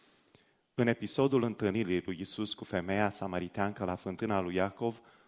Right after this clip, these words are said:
un loc de mare însemnătate îl ocupă reprezentarea călătoriei spirituale a ființei umane. Întâi pe Garizim,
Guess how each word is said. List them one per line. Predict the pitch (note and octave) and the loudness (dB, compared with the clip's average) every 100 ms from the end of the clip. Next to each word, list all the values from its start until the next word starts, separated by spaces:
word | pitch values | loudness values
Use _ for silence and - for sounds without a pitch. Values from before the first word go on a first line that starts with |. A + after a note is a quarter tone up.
| _ - | _ -4
un | A2+ G#2+ | 0 6
loc | B2+ D3 | 6 6
de | - | 4
mare | G#2 A2 A2+ G2 | 4 6 4 4
însemnătate | F#2 - F2+ F2+ G#2 G2+ G2+ | 0 -4 -4 -2 0 0 2
îl | F#2+ | 0
ocupă | F#2 - G#2+ G#2 G2 | 0 -4 -6 -2 -2
reprezentarea | - G2+ G#2 F2 F2+ G#2+ G2+ G2 | -2 -2 -2 -4 -4 -2 0 0
călătoriei | - G2 F#2+ F#2+ G2+ G#2 G2 | -2 -2 -2 -2 0 -2 -2
spirituale | - A#2 G#2 - F2+ F2 F#2+ - - _ - | -8 -4 -4 0 0 2 0 -4 -20 _ 2
a | A2 | 2
ființei | - A2+ A#2+ - G#2+ G#2 | 2 0 0 0 -2 0
umane. | G2+ G2+ F2 D#2 D2 - _ _ _ _ _ _ _ _ _ _ | -4 -2 -2 -2 -6 -16 _ _ _ _ _ _ _ _ _ _
Întâi | - G#2 A2 A2+ | -8 -2 0 0
pe | - G#2 G2 | 0 0 2
Garizim, | F#2 F#2+ F#2 - A2+ A#2 | 2 0 0 -4 -4 -4